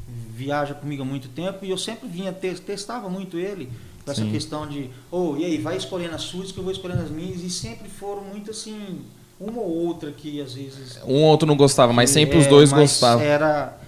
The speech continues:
Speaker 1: aí oitenta por cento batia as ideias, e aí hoje muita coisa eu peço pra ele ir ouvindo, e aí ele já dá uma peneira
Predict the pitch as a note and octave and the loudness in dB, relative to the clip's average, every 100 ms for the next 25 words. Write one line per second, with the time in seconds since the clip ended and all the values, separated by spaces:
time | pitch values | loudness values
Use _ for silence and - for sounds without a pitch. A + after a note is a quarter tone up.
0 | - - A#2+ C3 C#3+ B2+ A#2 B2+ C#3 B2 | -20 -12 -6 -2 -2 -4 -4 -2 -2 -2
1 | E3 E3 - D3+ B2 - D3 D3 D#3 D#3+ | -4 -4 -8 -8 -6 -6 -6 -6 -4 -4
2 | D#3 D3+ D#3 - F3+ F#3 E3+ F#3 F3 D3 | -4 -4 -6 -6 -6 -4 -4 -4 -6 -4
3 | B2+ A#2 C3+ C#3 D3+ D3+ F3 F3 F#3+ F#3+ | -4 -4 -4 -4 -2 -2 -2 -2 -6 -14
4 | - - - C3 D#3+ F3 C3 D#3+ D#3+ E3+ | -20 -20 -10 -6 -4 -4 -4 -4 -2 -4
5 | F3 F3+ F3 - F#3+ F#3 E3 D#3+ D#3+ D#3 | -6 -6 -6 -6 -4 -2 -2 -2 -2 -2
6 | C3+ E3+ G3+ F#3+ F#3+ F#3 G3 - B2+ D3 | -4 -6 -4 -4 -4 -4 -8 -8 -4 -2
7 | D3 B2 C#3+ C3+ C#3+ F3 F3 | -2 -4 -6 -6 -4 -4 -6